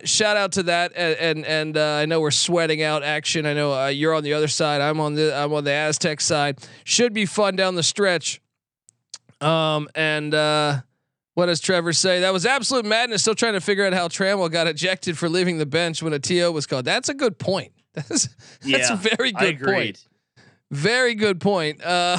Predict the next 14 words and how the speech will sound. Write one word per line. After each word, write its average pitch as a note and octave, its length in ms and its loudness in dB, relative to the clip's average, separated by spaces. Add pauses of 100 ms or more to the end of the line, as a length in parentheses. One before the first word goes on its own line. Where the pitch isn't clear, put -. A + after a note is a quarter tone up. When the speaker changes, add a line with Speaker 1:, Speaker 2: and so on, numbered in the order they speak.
(140)
Speaker 1:
<laughs> - 840 -8
kinda A#3 260 2
hard A#3 200 2
Speaker 2:
That's E3+ 160 -2
Speaker 1:
to G3 60 0
do C4+ 80 2
Speaker 2:
too B3 60 2
Speaker 1:
that. E3+ 60 2
Speaker 2:
important G3+ 320 0
a - 20 -18
guy E3 220 0
to E3 160 -4
eject, B2+ 580 -2
man. F#2+ 360 -6